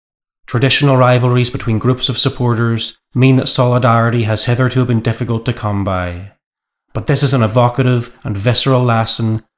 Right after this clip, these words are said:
that we as a class must learn and learn again about all that we have built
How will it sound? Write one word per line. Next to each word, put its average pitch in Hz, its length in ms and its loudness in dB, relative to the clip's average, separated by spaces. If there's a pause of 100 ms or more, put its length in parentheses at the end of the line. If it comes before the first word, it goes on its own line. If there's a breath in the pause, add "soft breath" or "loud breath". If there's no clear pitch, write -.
(160)
that - 100 0
we 131 180 2
as 139 100 2
a 139 60 -2
class 123 420 0
must 113 260 -2
learn 120 500 0
and 104 200 -4
learn 113 200 2
again 95 600 -4 (120)
about 120 260 -6
all 131 220 4
that 135 100 -2
we 127 120 2
have 120 140 -2
built 117 460 -4